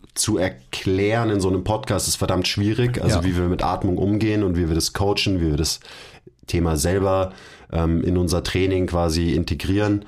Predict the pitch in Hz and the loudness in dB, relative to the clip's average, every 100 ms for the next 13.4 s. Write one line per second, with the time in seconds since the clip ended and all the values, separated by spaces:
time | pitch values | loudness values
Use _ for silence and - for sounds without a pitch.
0 | - - - - - 82 82 82 82 82 | -12 -20 -20 -14 -4 0 2 2 2 0
1 | - 80 - 92 90 90 85 82 _ _ | -4 -2 -2 0 2 2 -2 -6 _ _
2 | _ _ - - 101 85 92 104 92 - | _ _ -20 -20 -6 -2 0 0 -2 -6
3 | - 87 90 85 82 87 82 92 - 117 | -4 -2 0 0 0 0 0 0 -2 0
4 | 113 110 113 110 113 117 - - - - | 0 0 0 0 0 -2 -6 -16 -20 -20
5 | - - _ 80 95 95 123 113 90 90 | -20 -20 _ -2 0 2 2 0 0 0
6 | - 92 107 113 113 - - 95 87 87 | 0 0 0 0 -2 -6 -6 -2 0 2
7 | 87 85 - - _ - 95 92 - 110 | 0 0 -4 -14 _ -6 0 0 0 -2
8 | 107 92 95 95 90 82 98 101 104 - | 0 0 0 0 0 0 0 0 -4 -4
9 | - - - 95 90 - 95 113 120 113 | -16 -8 -4 -2 -2 0 0 0 0 -2
10 | - 90 90 90 87 90 85 85 85 82 | -2 0 2 2 0 0 0 2 2 2
11 | 87 - 98 - 90 85 - 90 87 90 | 0 0 -2 0 0 0 0 0 0 -2
12 | 85 90 85 90 98 98 98 90 92 101 | -2 -2 0 0 0 0 0 -2 -2 -2
13 | 110 95 101 101 | 0 2 2 0